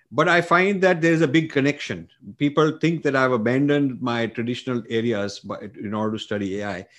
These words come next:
That's because they don't know. People who are, people who say that, most people are saying that, don't know enough about Vedic thought, and nor do they know enough about A I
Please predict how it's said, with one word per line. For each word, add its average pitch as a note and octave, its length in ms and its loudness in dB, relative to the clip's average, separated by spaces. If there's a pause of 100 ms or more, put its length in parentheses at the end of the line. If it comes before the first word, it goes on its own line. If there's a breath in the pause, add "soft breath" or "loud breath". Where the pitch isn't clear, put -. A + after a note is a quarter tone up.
(180 soft breath)
That's C3 180 -4
because C3 300 -2
they A#2+ 80 -2
don't B2 240 2
know. B2 240 0 (340 loud breath)
People E3 400 4 (340)
who C#3 300 -2
are, B2+ 280 4
people D3+ 300 0
who D3 140 2
say C#3 240 2
that, A#2 480 2
most B2 260 -4
people A#2 240 -4
are A2 120 0
saying G#2+ 300 -4
that, G2 280 -4 (400 soft breath)
don't E3 260 6
know F3+ 380 4
enough E3+ 300 0
about D#3 420 0
Vedic C3+ 400 2 (220)
thought, - 280 2 (680)
and D3 320 4
nor D3 240 4
do E3+ 80 4
they E3 140 4
know D#3 160 2
enough C#3 260 0
about B2+ 320 0
A B2 140 0
I G#2+ 260 -2